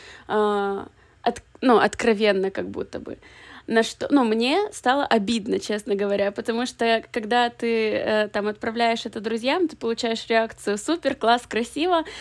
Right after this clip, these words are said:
а когда отправляешь близкому человеку, получаешь реакцию: «Ну, че-то какая-то суета». Вот, и я раньше обижалась, ну, с-,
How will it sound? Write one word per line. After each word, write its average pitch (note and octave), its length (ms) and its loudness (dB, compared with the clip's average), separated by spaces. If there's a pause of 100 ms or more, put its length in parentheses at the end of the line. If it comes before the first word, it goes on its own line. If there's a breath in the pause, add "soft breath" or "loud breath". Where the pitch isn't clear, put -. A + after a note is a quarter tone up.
(140)
а A#3 100 -2
когда A#3 220 2
отправляешь A#3 500 -4
близкому A#3 400 -6
человеку, C4 380 -2
получаешь B3+ 400 -4
реакцию: A#3+ 420 -2
«Ну, F4+ 100 2
че-то D#4+ 240 -2
какая-то B3 400 0
суета». A#3+ 500 0 (500 loud breath)
Вот, A3 320 2
и G#3+ 40 -4
я A#3+ 160 2
раньше D#4 680 -2
обижалась, A#3+ 760 -4 (200)
ну, B3+ 140 0
с-, - 100 -8